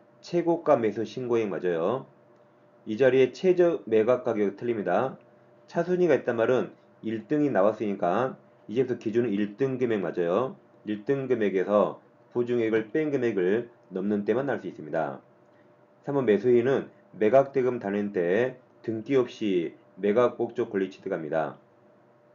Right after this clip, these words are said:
사 번 재매각을 왜 한다 그랬죠? 일 등 난 사람이 돈 안 냈기 때문에 다시 합니다.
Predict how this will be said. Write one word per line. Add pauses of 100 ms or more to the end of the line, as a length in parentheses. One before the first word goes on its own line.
(480)
사
번
재매각을
왜
한다
그랬죠? (640)
일
등
난
사람이 (260)
돈
안
냈기
때문에
다시
합니다.